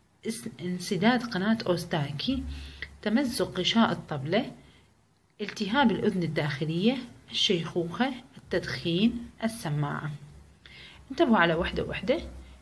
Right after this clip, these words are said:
تدخل الجراثيم إلى الأذن عن طريق الهواء والماء، أو عن طريق إدخال الأجسام الصلبة مثل الأقلام والأجسام الصلبة الأخرى، مسببة جميعها التهاب جدار قناة السمع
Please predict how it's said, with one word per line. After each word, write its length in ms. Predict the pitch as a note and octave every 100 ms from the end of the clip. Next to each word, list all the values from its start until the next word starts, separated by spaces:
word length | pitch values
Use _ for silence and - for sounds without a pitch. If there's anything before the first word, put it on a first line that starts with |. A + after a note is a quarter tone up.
| - - - -
تدخل 340 | F4 F4 -
الجراثيم 720 | E3+ D#3+ F3+ F3+ F3 A#3 C#4+ D#4
إلى 160 | C#4+
الأذن 360 | C#4 C4+ B3 B3+
عن 180 | A#3 A3+
طريق 300 | B3 B3 B3
الهواء 520 | A3 F#3+ G3 G#3+ A3+
والماء، 460 | C4 G#3+ F#3+ A3 -
أو 100 | G#3
عن 180 | F#3+ F#3
طريق 420 | F#3 A3 A#3+ A#3
إدخال 600 | G3 - G#3+ G#3+ A#3 A#3+
الأجسام 540 | F#3+ E3 - G#3 G#3+ A#3
الصلبة 540 | A3+ - G3+ E3+ G#3
مثل 300 | A3+ A#3 D3 - - - - - - - - - - - - - _ _ _ _ _ _ _ - G#3
الأقلام 720 | F#3+ F#3 F3+ F#3 G3 G#3+ B3+
والأجسام 480 | A#3 - F#3 - A3
الصلبة 400 | F#3+ - G3 A3
الأخرى، 380 | A#3 - - E3+
مسببة 640 | F3+ - C4+ A#3 F3+ F#3 G#3 - E3+
جميعها 720 | F#3+ A3+ D4+ - A#3+ C#4 B3+
التهاب 520 | F3+ E3+ F#3 G#3 G#3 E3
جدار 380 | D#3+ E3 G3+ A#3
قناة 420 | A3+ F3 E3+ G#3+ C4+
السمع 380 | B3+ B3+ B3